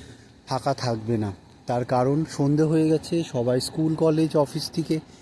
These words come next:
ফিরছেন, আর যার যার বিল্ডিংয়ের সামনে পার্কিংয়ে গাড়ি রেখে, আহ, মানে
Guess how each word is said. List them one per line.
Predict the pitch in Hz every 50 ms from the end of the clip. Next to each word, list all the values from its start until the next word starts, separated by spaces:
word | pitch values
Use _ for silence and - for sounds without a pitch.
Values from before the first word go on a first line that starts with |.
| - - - - - - - -
ফিরছেন, | - - 175 160 - - - - 190 180 185 196 202 - - - - - - - - - - - - - - - - -
আর | - 127 127 127 127 127
যার | 123 123 139 139 139 135 131
যার | 151 156 151
বিল্ডিংয়ের | 143 135 131 143 143 139 151 151 156 151
সামনে | 147 - - 143 135 139 143 143 147 151 -
পার্কিংয়ে | - 143 123 123 127 - 143 135 135 143
গাড়ি | 131 127 120 117 123 127
রেখে, | 123 123 120 - - 156 175 208 - - - - - - - - - - - - - - - - - - -
আহ, | 123 117 113 113 110 107 107 107 104 101 - - - - - - - - - - - - - - - - - - - - - - - - - - - _ - - -
মানে | 117 113 117 113